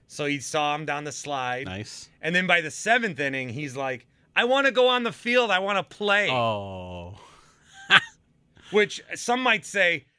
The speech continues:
Speaker 1: "Oh, that's cute. A little kid wants to play."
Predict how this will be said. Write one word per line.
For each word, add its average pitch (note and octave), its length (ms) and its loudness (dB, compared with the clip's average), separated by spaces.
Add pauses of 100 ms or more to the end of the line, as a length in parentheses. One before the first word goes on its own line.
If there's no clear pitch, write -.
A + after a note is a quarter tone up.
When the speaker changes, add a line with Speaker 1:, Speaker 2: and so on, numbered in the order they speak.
(220)
Speaker 1:
"Oh, A#3 200 2
that's F#3 260 2
cute. G3+ 300 -4
A F#3+ 60 2
little E3+ 220 0
kid E3+ 240 0
wants E3 340 -4
to C#3 340 -2 (420)
play." F3 440 0